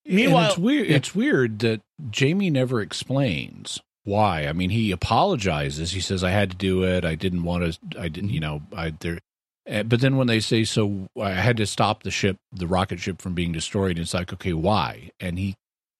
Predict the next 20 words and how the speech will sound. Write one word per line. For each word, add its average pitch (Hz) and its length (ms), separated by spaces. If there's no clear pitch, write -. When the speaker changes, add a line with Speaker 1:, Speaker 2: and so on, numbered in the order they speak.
Speaker 1:
"I 120 360
can't 135 280
tell 117 180
ya." 62 180
Speaker 3:
Mm-hmm. 113 80
Speaker 2:
Right. 185 320
Speaker 1:
And 123 380
it's 123 140
like, 123 180
"Jamie, 180 400
I 135 80
don't 185 160
think 208 120
the 196 100
tardis 147 440
is 101 140
that 110 280
big 113 180
a 101 60
secret. - 600